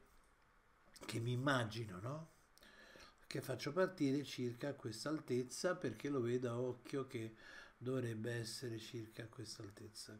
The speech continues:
qui. Eh, dopodiché qui posso individuare la posizione,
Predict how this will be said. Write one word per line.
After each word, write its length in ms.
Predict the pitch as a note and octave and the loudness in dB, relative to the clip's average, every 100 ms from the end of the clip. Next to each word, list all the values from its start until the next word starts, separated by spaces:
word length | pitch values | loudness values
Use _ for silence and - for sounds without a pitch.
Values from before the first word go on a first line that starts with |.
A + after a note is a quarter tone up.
| - | -12
qui. 420 | - C3 A#2+ - - - - - - - - - - - - - - - - _ - - - - - - - - - - | -4 -4 -4 -14 -20 -20 -20 -20 -20 -20 -20 -20 -20 -20 -20 -20 -20 -20 -20 _ -20 -20 -20 -20 -20 -20 -20 -20 -20 -10
Eh, 800 | C3+ B2+ A#2+ A#2+ A#2 A#2 A#2 A#2 A2 | -4 -2 0 0 0 -2 -2 -2 -2
dopodiché 800 | A2+ A2 B2+ D#3 D#3 C#3+ C3 - | -2 -2 2 2 4 2 2 0
qui 360 | C3+ C3 B2+ - - | 0 2 2 -2 -6
posso 460 | B2 A#2 - - | -4 -4 -6 -8
individuare 960 | G#2+ G#2+ A#2 A2+ B2 A2+ G2 F#2+ G2 - _ - | -8 -6 -4 -2 -2 -2 -4 -10 -12 -16 _ -10
la 140 | A#2+ | -8
posizione, 1080 | G#2+ A2 A2 C#3+ C#3+ - D#3+ D#3 D3 D3 C#3+ | -4 -4 -2 -2 -4 0 2 2 2 -2 -6